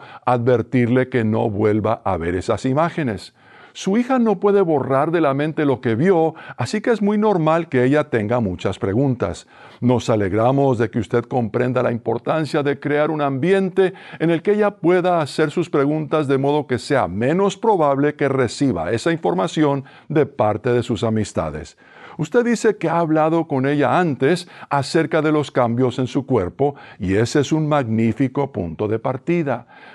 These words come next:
Pero ahora hace falta que lea libros con ella escritos precisamente para adolescentes por autores que creen en Dios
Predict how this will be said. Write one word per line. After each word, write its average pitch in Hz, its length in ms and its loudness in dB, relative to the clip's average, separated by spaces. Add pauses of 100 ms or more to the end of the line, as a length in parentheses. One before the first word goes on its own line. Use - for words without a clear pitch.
(180)
Pero 202 180 4
ahora 240 260 0
hace 233 220 0
falta 175 460 -2
que 143 140 0
lea 156 260 2
libros 165 480 0
con 131 220 -2
ella 151 340 2 (240)
escritos 151 720 0
precisamente 151 1000 0
para 190 480 0 (100)
adolescentes 151 840 0 (240)
por 147 160 2
autores 123 580 2
que - 240 -2
creen 185 400 2
en 208 160 0
Dios 135 400 2